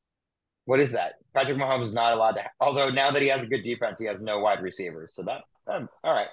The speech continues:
I'll take it. A shooter with no gun or no bullets for his gun. Seems good.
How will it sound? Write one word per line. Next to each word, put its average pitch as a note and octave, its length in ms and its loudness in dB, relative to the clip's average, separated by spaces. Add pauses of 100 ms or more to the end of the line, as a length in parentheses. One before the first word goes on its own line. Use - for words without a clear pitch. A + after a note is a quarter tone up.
I'll A#2 80 -4
take - 260 0
it. G#2+ 120 -4 (2750)
A A2 80 -4
shooter C#3 280 2
with B2+ 160 2
no B2+ 180 2
gun B2 340 0 (240)
or A2+ 60 -8
no B2 180 -4
bullets A#2+ 360 0
for A2+ 120 -2
his G#2+ 120 -4
gun. A2 340 -4
Seems A#2 320 -6
good. A2+ 320 4